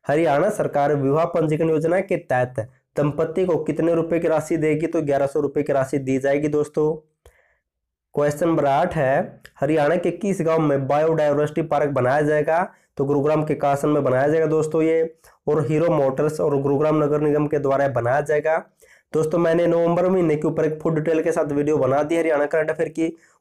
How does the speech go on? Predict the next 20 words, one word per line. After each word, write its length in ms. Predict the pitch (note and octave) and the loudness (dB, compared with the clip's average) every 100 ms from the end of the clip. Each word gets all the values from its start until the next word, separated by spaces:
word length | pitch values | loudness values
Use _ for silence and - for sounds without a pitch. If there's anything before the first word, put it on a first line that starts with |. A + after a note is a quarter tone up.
| D3+ | -4
उसे 200 | D3 D#3+ | 0 0
जाकर 300 | D#3 D#3 D#3 | 0 0 0
जरूर 240 | C#3 D3 | 0 0
देखें, 280 | D3+ E3 D#3+ | 0 0 0
with 220 | D#3 D#3+ | -2 -2
पीडीएफ़ 260 | D#3+ D3+ D#3 | -2 0 0
लिंक 200 | D#3 D#3 | 0 -2
आपको 200 | C#3+ D#3 | -2 0
नीचे 240 | D3 C#3+ | 0 0
मिल 180 | D#3 D#3+ | 0 -2
जाएगा। 340 | D3+ D#3 D#3+ E3 - _ | 0 0 0 -2 -6 _
इस 160 | E3 D#3+ | -4 0
महीने 280 | D#3 D3+ | 0 0
से 100 | C3+ | 0
भी 100 | D3 | 0
नेक्स्ट 260 | D3 D3+ D3+ | 0 0 -2
एग्जाम 200 | C#3 C#3 | 0 0
में 100 | D3 | 0
क्वेश्चन 340 | D3+ C#3 D#3 | 0 -2 0
आएंगे। 380 | D3 A#2+ A#2+ C3 | 0 0 0 -2